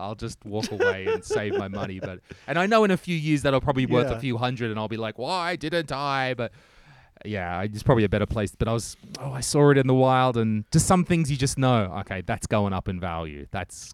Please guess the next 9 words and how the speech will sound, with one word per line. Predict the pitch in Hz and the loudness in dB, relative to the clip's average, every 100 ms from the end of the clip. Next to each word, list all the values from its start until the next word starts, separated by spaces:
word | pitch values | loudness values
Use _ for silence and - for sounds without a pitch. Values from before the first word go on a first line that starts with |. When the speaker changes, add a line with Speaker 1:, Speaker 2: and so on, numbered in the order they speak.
| - | -8
Speaker 1:
gonna | 98 92 | -6 -4
be | 90 | -4
more | 92 85 | -4 -6
expensive. | 82 - 80 78 - - _ _ _ _ _ _ _ _ _ _ _ _ _ _ _ _ _ _ _ _ _ _ - - | -8 -12 -14 -14 -18 -20 _ _ _ _ _ _ _ _ _ _ _ _ _ _ _ _ _ _ _ _ _ _ -20 -16
Speaker 2:
There's | 113 147 147 | -2 0 0
a, | 156 | -2
a | |
Speaker 1:
Mm. | 147 - 120 101 117 117 113 95 _ - | -2 -2 -2 -2 -2 -2 -4 -8 _ -8
Speaker 2:
hardcore | 120 113 110 107 101 | -4 -2 -2 -2 -4